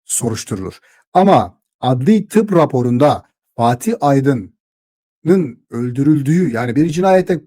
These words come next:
kurban gittiği, gittiği yönünde herhangi bir beyan, bilgi, tespit bulunamazsa dosya kapatılır.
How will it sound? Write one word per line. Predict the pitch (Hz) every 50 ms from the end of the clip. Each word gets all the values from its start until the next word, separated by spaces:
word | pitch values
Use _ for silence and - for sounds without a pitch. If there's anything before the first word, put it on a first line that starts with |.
| _ _
kurban | _ 147 139 135 160 160 151 131 120 - _ _ _ _ _ _ _ _ 123
gittiği, | 113 127 131 - _ - 190 214 233 226 180 151
gittiği | 131 180 185 - _ _ - 208 233
yönünde | 233 240 226 208 196 175 151
herhangi | 139 147 196 208 202 190
bir | 202 180 151 135
beyan, | 143 151 185 196 170 123 107 98 _ _ _ _ _ _ _ _ _
bilgi, | 135 139 147 147 135 147 190 175 135 107 107 _ _
tespit | _ - 127 127 - - _ 208 190 151 _ - _ _
bulunamazsa | - 104 95 110 123 156 196 226 233 - - - 233 247 277 _ _ _ _ _ _ _ _ _ _ _ _ _ _ _ _ _ _ _ _ _ _ _ _ _ _ _ _ _ _ _ _ _ _
dosya | - 170 - - 185 165
kapatılır. | - 107 110 101 101 _ _ _